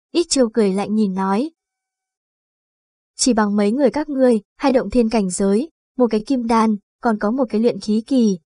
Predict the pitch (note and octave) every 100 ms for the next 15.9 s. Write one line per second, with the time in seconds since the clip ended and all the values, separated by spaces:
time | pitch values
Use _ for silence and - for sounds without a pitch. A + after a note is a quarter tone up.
0 | _ - A#3 A3+ A#3+ A3 G3+ _ _ C#4
1 | C4 C4 - B3 A#3 A3+ F#3+ F#3 A3+ A3+
2 | G3 _ _ - C4 A3+ A3 G3 E4 E4
3 | A#3+ A3 B3 A3+ A3+ G#3+ - _ _ C4
4 | A#3+ C4 B3 G3 F#3+ A3+ A3+ G#3 F3 C4
5 | B3+ A3 F#3 F#3+ A3 B3+ A3+ - _ _
6 | A3+ G#3+ A#3 - C4 A3 - _ _ B3+
7 | A#3+ B3 B3+ C4+ B3+ A3+ F4 C4 A#3 C#4
8 | G3 F3+ F3+ G3 F3+ - F#3+ F#3+ G3 D#4+
9 | _ _ _ _ _ _ _ B3+ C#4+ C#4
10 | C4 A3+ G#3 G#3 G#3 G#3 B3 A3+ A3 F#3
11 | G#3 G3 A3+ C#4+ G#3+ G3+ G3+ G#3+ A3+ A3
12 | G#3 G3+ G3 G#3+ A#3 A#3+ A#3 G#3+ _ _
13 | _ D#4 C#4+ B3+ G3+ F#3 G#3+ - C#4 A3+
14 | G#3 B3+ A3+ A3 A3 D#4+ C4 G#3 G3+ G3
15 | B3 A3 G#3 F3+ F#3+ A3+ G#3+ A#3+ E4+